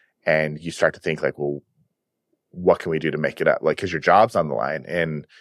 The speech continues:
your team's on the line. And, you know, you've got this board of directors and this executive team kind of breathing down your neck saying, "You made this projection. You, you thought you would do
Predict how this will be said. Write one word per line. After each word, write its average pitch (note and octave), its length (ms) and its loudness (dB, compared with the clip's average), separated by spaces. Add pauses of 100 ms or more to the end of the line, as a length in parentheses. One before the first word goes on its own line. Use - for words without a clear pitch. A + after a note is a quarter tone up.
(100)
your F2 120 2
team's G#2+ 400 0
on F2+ 160 4
the E2 60 -2
line. C#2+ 340 0
And, D2 160 -6 (300)
you G2 60 -4
know, F2 80 6
you've E2+ 140 2
got F2 180 4
this E2+ 140 -2
board F#2+ 240 4
of F2 60 0
directors F2+ 460 4
and E2 80 -6
this D#2 120 -8
executive F2 460 0
team D#2+ 240 -6
kind E2 160 0
of E2 80 -2
breathing F2 260 0
down E2+ 160 4
your E2+ 100 -4
neck F#2 280 2
saying, D#2 260 -4
"You D2+ 140 -8
made E2+ 180 0
this E2+ 140 -4
projection. E2+ 500 -2
You, D2+ 240 -6
you D#2 80 -10
thought D#2+ 240 2
you F2 120 -2
would E2+ 100 0
do E2 260 0